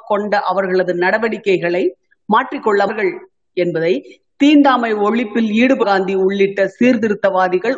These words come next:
உணர மறுக்கின்றனர். அனைத்து சாதியினரும் துண்ணும் விருந்துகளையும் கலப்பு திருமணங்களையும் ஏற்பாடு செய்யவும் அவற்றிற்காக போராடுவதும் செயற்கையான முறையால்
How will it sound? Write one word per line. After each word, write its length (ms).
உணர 300
மறுக்கின்றனர். 720
அனைத்து 520
சாதியினரும் 760
துண்ணும் 400
விருந்துகளையும் 800
கலப்பு 340
திருமணங்களையும் 840
ஏற்பாடு 560
செய்யவும் 480
அவற்றிற்காக 880
போராடுவதும் 880
செயற்கையான 800
முறையால் 520